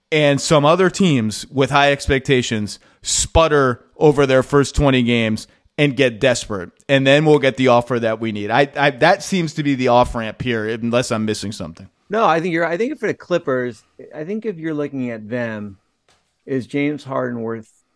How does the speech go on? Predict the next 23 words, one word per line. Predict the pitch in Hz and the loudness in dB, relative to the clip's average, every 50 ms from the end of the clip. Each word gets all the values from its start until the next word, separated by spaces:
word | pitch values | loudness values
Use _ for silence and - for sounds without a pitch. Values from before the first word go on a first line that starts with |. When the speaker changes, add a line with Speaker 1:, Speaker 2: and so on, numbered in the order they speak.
| _ _ | _ _
Speaker 2:
um, | - 110 107 107 104 101 98 90 _ - 107 _ | -14 -12 -12 -12 -12 -14 -16 -18 _ -20 -20 _
two | - - 123 | -10 -10 -10
first-round | 107 - 117 107 104 - - 107 101 95 - | -8 -6 -6 -6 -6 -8 -8 -10 -10 -10 -8
picks? | - 117 107 107 - - | -4 -4 -4 -4 -4 -4
And | 120 123 | -2 -2
I | 120 | 0
think | - - 147 - - | 0 -2 -2 -2 -6
for | - - - 127 | -18 -6 -4 -4
them, | 113 113 156 220 269 247 165 123 113 107 - _ _ _ _ _ _ _ _ _ _ _ _ _ _ | -2 0 0 2 2 2 2 2 0 -2 -4 _ _ _ _ _ _ _ _ _ _ _ _ _ _
you | 123 - _ _ _ _ _ _ _ _ _ _ _ _ _ - 147 143 | -20 -20 _ _ _ _ _ _ _ _ _ _ _ _ _ -4 -2 0
know, | 135 127 120 113 95 - | 2 2 0 -2 -4 -8
who | - - - 165 240 285 262 | -12 -8 -2 0 2 2 4
else | 220 165 156 147 - _ _ | 4 4 2 0 -2 _ _
out | 120 120 120 123 - 110 95 | -4 -4 -2 -4 -4 -6 -8
there? | 113 107 101 98 98 101 98 - _ _ _ _ _ _ _ _ _ _ _ _ _ | -6 -6 -4 -4 -6 -8 -10 -12 _ _ _ _ _ _ _ _ _ _ _ _ _
Who's | 180 233 269 - | 2 2 2 2
gonna | - 220 202 | 2 2 4
be | 165 156 151 147 | 4 4 4 6
another | 123 123 123 123 120 120 117 110 | 6 6 6 6 4 4 2 0
disgruntled | 101 104 - - - - _ 110 107 101 - 104 85 82 | 0 -6 -10 -10 -14 -10 _ -6 -6 -6 -6 -10 -12 -12
guy | _ 98 90 90 92 92 | _ -8 -6 -4 -4 -4
out | 87 85 85 85 _ | -4 -4 -6 -8 _
there? | - 55 - - - - | -10 -10 -10 -12 -14 -18